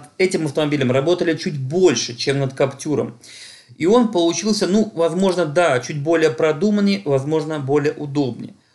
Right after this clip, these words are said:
Но, как мне показалось, что автомобиль стоимостью, грубо говоря, практически, ну, в хорошей топовой комплектации за полтора миллиона российских рублей, имея сзади барабанные тормоза,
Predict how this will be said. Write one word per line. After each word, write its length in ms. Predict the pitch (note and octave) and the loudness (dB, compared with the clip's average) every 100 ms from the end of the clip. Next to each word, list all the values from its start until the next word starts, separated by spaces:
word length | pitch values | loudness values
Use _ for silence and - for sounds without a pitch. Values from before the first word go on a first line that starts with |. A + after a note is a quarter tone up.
| - | -6
Но, 440 | D#3+ G3+ F#3+ - _ _ _ - | 0 2 2 -2 _ _ _ -6
как 240 | E3+ E3+ | -4 -2
мне 320 | F#3+ G3+ F3+ | 2 2 2
показалось, 800 | C3+ D#3 F3+ F3 A3 G3 C3+ - - | 0 0 2 4 4 4 0 -4 -12
что 800 | - - E3+ E3 D#3 D3 C#3 - _ _ _ _ _ _ _ _ - | -12 -4 0 2 4 4 2 -4 _ _ _ _ _ _ _ _ -8
автомобиль 600 | D3 F3+ G3 G3+ G#3+ C#3+ | -2 0 2 2 0 -2
стоимостью, 840 | - G#3+ F#3 C3+ B2 - - - _ _ | -2 2 4 2 0 -2 -10 -16 _ _
грубо 260 | C3 C3 C3+ | -6 -4 0
говоря, 560 | D3 D#3+ F3 D3+ A#2+ - _ _ | 4 4 4 2 -2 -8 _ _
практически, 580 | - D#3+ G3 - - F3+ | 0 0 0 -4 -4 -2
ну, 140 | D3+ | -2
в 80 | - | -2
хорошей 460 | F3+ F#3+ D3+ C3 | 0 2 2 0
топовой 300 | B2+ C#3 C3 | -2 0 0
комплектации 500 | - C3+ D#3+ E3+ - | 0 -4 0 0 2
за 100 | B2+ | -2
полтора 380 | C3+ D3+ D3 D#3+ | 0 0 0 -2
миллиона 320 | C#3+ C#3+ C#3 | 0 0 0
российских 400 | A#2+ B2 - - | 0 -4 -8 -6
рублей, 480 | D3+ D3+ F3 E3 A#2+ - - | -2 0 0 0 -2 -8 -4
имея 360 | E3+ E3+ D3 | 0 2 2
сзади 380 | C3+ D#3+ C3+ C3+ - | 2 2 2 -2 -2
барабанные 680 | C3+ E3 E3+ D#3+ D3 C#3 C3 | 0 2 2 2 0 0 -2
тормоза, 760 | D#3 D3+ E3 E3 G#3+ A#3+ A#3 | -2 -4 -4 0 0 0 -4